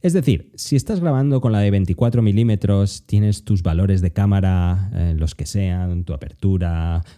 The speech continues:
tu obturador, tu balance de blancos,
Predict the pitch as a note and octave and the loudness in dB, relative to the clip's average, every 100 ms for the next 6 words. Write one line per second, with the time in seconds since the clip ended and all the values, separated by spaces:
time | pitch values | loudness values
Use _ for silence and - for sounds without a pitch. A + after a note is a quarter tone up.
0 | - G2 E2+ - E2+ C#2 G#2 A2 G#2 G#2 | -2 0 0 -4 -8 -4 -2 0 0 0
1 | E2+ F2 F#2+ F#2+ D2 F#2 B2 A2+ A#2 A2 | 0 0 0 -2 0 0 0 0 0 0
2 | G2 - | -2 -8